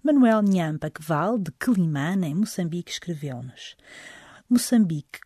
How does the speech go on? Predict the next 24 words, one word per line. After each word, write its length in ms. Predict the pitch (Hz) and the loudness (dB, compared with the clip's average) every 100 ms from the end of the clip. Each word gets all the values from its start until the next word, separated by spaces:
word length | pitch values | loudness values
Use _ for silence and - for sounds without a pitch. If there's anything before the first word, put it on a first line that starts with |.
| - | 2
qual 320 | 294 294 254 | 4 6 4
é 100 | 269 | 2
o 60 | 269 | 0
problema 480 | - 208 214 208 | -2 -2 0 0
dos 160 | 196 190 | -2 -2
médicos? 560 | 175 147 135 135 - - | -4 -4 -6 -10 -12 -8
Será 260 | - 220 | -2 -2
que 140 | 214 214 | 0 -2
eles 140 | 196 | 0
não 160 | 202 190 | -2 -2
sabem 440 | - 196 190 190 | -2 -2 0 -2
que 140 | 190 | -4
não 140 | 190 180 | -4 -6
serão 280 | - 180 170 | -6 -6 -6
atendidos? 680 | - 175 151 151 180 - - _ | -4 -4 -4 -6 -8 -16 -20 _
Porque, 360 | - 196 233 - | 2 2 2 -4
se 200 | - - | -10 -4
eles 160 | 185 - | -4 -4
forem 300 | - 180 180 | -8 -6 -6
atendidos, 640 | - 220 190 185 190 220 | -2 -2 0 -2 -4 -4
vão 220 | 196 165 | -2 -2
provocar 640 | 160 196 165 180 - 151 156 | 0 -2 -2 -6 -6 -4 -2
um 100 | 185 | -4
caos, 520 | - 135 160 208 | -2 -4 -4 -6